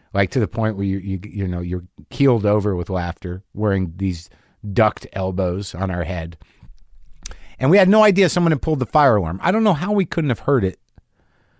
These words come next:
But all I know is we were laughing and running around in our, in our helmets, our space helmets,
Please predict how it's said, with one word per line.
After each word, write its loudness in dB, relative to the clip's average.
But 2
all 4
I 6
know 4
is 2
we 4
were 6
laughing 2
and 0
running 4
around 2
in -2
our, 2
in -2
our 0
helmets, 2
our 2
space 2
helmets, 0